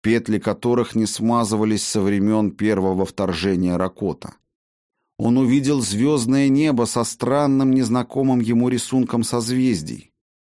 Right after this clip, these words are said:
и это небо быстро затягивало глубокая, давящая любой проблеск тьма. Не та, повелителем которой довелось побывать Ракоту. Это была даже и не темнота,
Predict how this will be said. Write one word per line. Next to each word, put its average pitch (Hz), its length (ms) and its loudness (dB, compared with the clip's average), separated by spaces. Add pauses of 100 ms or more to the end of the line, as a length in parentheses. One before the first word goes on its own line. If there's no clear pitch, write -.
(160)
и 80 60 -4
это 73 320 -6
небо 107 500 0 (400)
быстро 117 540 0
затягивало 104 800 -2
глубокая, 104 960 -2 (360)
давящая 135 800 0
любой 117 400 2
проблеск 82 640 -4
тьма. 80 500 -4 (840)
Не 78 220 -2
та, 117 360 -2
повелителем 90 640 -2
которой 95 560 -2
довелось 95 520 -2
побывать 92 540 -2
Ракоту. 104 680 -4 (440)
Это - 200 -6
была 107 220 -2
даже 101 360 -2
и 98 40 0
не 95 160 0
темнота, 98 800 -2